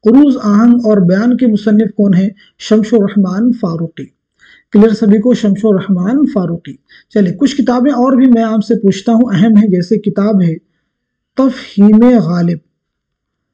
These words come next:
तफहीम गालिब के मुसन्निफ कौन है, आप मुझे बतलाएंगे। इसी के साथ साथ में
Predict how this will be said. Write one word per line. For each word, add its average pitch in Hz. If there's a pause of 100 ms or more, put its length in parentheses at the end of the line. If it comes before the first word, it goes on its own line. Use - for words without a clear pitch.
(320)
तफहीम 269
गालिब 226
के 269
मुसन्निफ 226
कौन 214
है, 240
आप 202
मुझे 190
बतलाएंगे। 165 (1040)
इसी 277
के 302
साथ 233
साथ 196
में 226